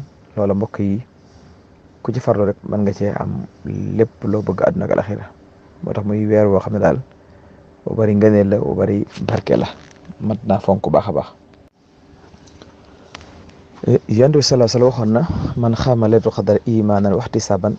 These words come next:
gufira lahu ma taqaddama min zanbi." Ku taxaw laylatul qadr te bi muy def ba mu nekk ak aji gëm tey sàkku lu baax, suñu Boroom dana ko jéggal la nga xam ne moom moo ko jiitu ci ay bakkaar.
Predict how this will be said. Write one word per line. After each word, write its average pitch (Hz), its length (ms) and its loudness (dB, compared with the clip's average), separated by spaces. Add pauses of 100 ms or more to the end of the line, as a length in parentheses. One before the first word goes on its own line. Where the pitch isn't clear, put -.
gufira 110 400 2
lahu 101 200 -2
ma 101 160 0
taqaddama 104 520 0
min 101 160 0
zanbi." 95 280 0 (1400)
Ku - 120 -2
taxaw 113 360 0 (340)
laylatul 107 560 2
qadr 110 300 0 (1300)
te - 80 -12
bi 101 140 -2
muy 113 80 2
def 104 120 4
ba 101 120 2
mu 104 120 2
nekk 104 280 2
ak - 200 -2
aji 101 200 2
gëm 110 240 2 (1080)
tey 107 140 -2
sàkku - 480 -4 (560)
lu 107 160 -2
baax, 107 400 2 (180)
suñu - 300 -8
Boroom 104 160 0
dana 98 100 0
ko 98 140 -6
jéggal 95 400 -2 (320)
la - 100 -6
nga 120 140 -4
xam - 160 -4
ne 104 80 0
moom 101 320 -2
moo 104 240 -4
ko 110 160 -8
jiitu 117 360 0
ci - 120 -2
ay - 80 6
bakkaar. - 320 -2